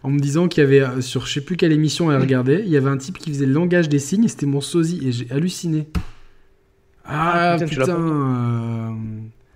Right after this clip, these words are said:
Speaker 2: Attends, attends, attends, on va parler de ça après le thème pour pas se disperser.
Speaker 1: Ouais.
Speaker 2: Gardons ce sujet-là entre les deux thèmes. Est-ce qu'on peut dire autre chose sur les, sur les prix ? On en a combien là ?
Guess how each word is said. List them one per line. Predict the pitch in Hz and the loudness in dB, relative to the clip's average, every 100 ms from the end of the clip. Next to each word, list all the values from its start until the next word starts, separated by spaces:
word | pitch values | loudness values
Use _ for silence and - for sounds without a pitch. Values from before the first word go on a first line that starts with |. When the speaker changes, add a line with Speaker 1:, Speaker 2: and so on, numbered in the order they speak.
| - - - - _ 135 | -20 -20 -20 -20 _ -4
Speaker 2:
Attends, | 147 | -2
attends, | 160 | 0
attends, | 165 175 151 165 | 2 4 2 2
on | 147 | 0
va | 139 | -2
parler | 139 147 143 | 0 -2 -2
de | 143 | -2
ça | - | -2
après | 143 - | -4 -2
le | 135 127 | -2 0
thème | 165 175 185 | 0 0 -2
pour | 170 120 | -8 -6
pas | 127 | -6
se | 131 | -6
disperser. | 120 - 120 - 160 180 - - | -8 -4 -4 -4 -6 -6 -10 -12
Speaker 1:
Ouais. | 117 117 - - - | -8 -8 -10 -20 -12
Speaker 2:
Gardons | 107 123 135 139 | -4 0 2 0
ce | - 151 | -2 -6
sujet-là | 113 120 120 135 90 - | -6 -4 0 0 -2 -6
entre | 123 - | -8 -2
les | 123 | 0
deux | 120 117 | 2 0
thèmes. | 160 165 175 190 _ _ _ _ - | 4 2 2 -8 _ _ _ _ -4
Est-ce | 131 - | -2 0
qu'on | 160 | 0
peut | 147 147 | 2 2
dire | 151 | 4
autre | 151 - | 2 4
chose | 156 | 2
sur | - | 2
les, | 127 120 110 | -2 -2 -4
sur | - | -2
les | 127 | 0
prix ? | 127 156 143 135 | 0 0 2 4
On | |
en | 120 123 | 4 2
a | 127 | 0
combien | 127 127 131 135 | -2 -2 0 0
là ? | 117 101 98 95 | -2 -2 -2 -6